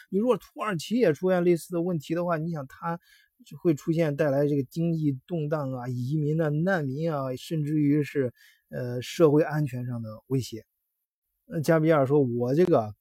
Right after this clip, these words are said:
我不是对你们危言耸听，你们要真的要睁开眼看一看，你现，现在土耳其，呃，脱离北约的危险正在加剧。”啊，你可千万，大家可千万不能忽视这个事实。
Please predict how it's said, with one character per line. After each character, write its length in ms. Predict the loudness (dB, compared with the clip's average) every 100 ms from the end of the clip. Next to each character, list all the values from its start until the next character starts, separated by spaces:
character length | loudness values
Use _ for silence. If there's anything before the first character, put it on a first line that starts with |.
| -2
我 160 | 0 2
不 100 | 4
是 220 | 4 4 2
对 180 | 0
你 100 | -2
们 140 | -4 -2
危 160 | -2
言 160 | -2 -6
耸 140 | -14 -20
听， 180 | -18 -16 -16 _ _ _ _ _ -4
你 140 | 0 2
们 160 | 2
要 320 | 2 2 0 -4 _
真 200 | -2 0
的 80 | 2
要 160 | 2 0
睁 180 | -4 -6
开 100 | -6
眼 140 | -8
看 220 | -10 -10
一 20 | -8
看， 220 | -10 -10
你 80 | -10
现， 220 | -8 -10 _ -20
现 320 | -6 0 4 6
在 140 | 4
土 380 | 2 -10 -4 2
耳 220 | 2 2
其， 520 | -4 -10 -2 2 2 -2 _ _ _ _ _ -10
呃， 180 | -8 -8
脱 380 | -12 -6 8 8
离 300 | 8 4 0 -2
北 160 | 0 0 2
约 340 | 4 6 6
的 120 | 6
危 240 | 6 4 2
险 240 | -4 -12 -14 _ 0
正 320 | 2 2 -2
在 300 | -2 -2 -2 -6
加 280 | -6 -4
剧。” 280 | -2 -2 -2 _ _ _ _ _
啊， 240 | -12 -10 -12
你 400 | -12 -6 -2 -2
可 260 | -4 -8 -12
千 500 | -10 -6 0 2 2
万， 200 | 0 -2 -8
大 140 | -6
家 100 | -6
可 100 | -6
千 280 | -10 -4 -2
万 160 | -2 -4
不 100 | -6
能 140 | -8
忽 180 | -6 -6
视 180 | -4 -4
这 140 | -4
个 80 | -6
事 140 | -14
实。 200 | -20 -20